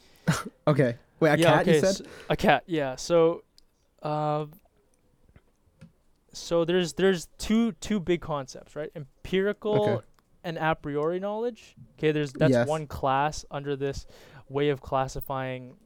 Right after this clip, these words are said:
Speaker 2: classifying knowledge. And another
Speaker 1: Mm-hmm.
Speaker 2: class is analytic and synthetic knowledge. Okay, I got this
Speaker 1: Yeah.
Speaker 2: from a video, and I'm just kinda, like, paraphrasing it. Um,
Speaker 1: Okay.
Speaker 2: so, so,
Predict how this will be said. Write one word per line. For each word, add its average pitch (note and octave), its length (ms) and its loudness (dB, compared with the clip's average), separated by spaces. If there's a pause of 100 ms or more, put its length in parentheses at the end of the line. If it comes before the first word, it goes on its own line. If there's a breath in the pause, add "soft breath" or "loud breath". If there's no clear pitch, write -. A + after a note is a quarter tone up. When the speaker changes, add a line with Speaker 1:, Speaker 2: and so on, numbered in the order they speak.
(120)
Speaker 2:
classifying C3+ 560 -4
knowledge. B2+ 500 -12 (400 soft breath)
And C#3+ 140 0
another A#2+ 280 2
Speaker 1:
Mm-hmm. A2+ 80 -4
Speaker 2:
class D3+ 380 0
is C#3 180 -10 (120)
analytic D#3 800 -4 (160)
and D3 280 -8
synthetic C3 520 -10
knowledge. B2+ 400 -20 (300 soft breath)
Okay, D#3+ 80 2
I D#3+ 40 2
got G3 120 6
this - 120 4
Speaker 1:
Yeah. - 60 -6
Speaker 2:
from G3 120 -4
a D3+ 80 0
video, C3 400 -2
and C3 80 -4
I'm C3+ 100 -10
just C#3 140 -16
kinda, D3 160 -8
like, B2+ 180 -6
paraphrasing C3 560 -8
it. D3 120 -16 (640 soft breath)
Um, D#3 40 2 (160)
Speaker 1:
Okay. A#2+ 120 -2 (280)
Speaker 2:
so, C3 300 0 (500)
so, C3+ 540 -4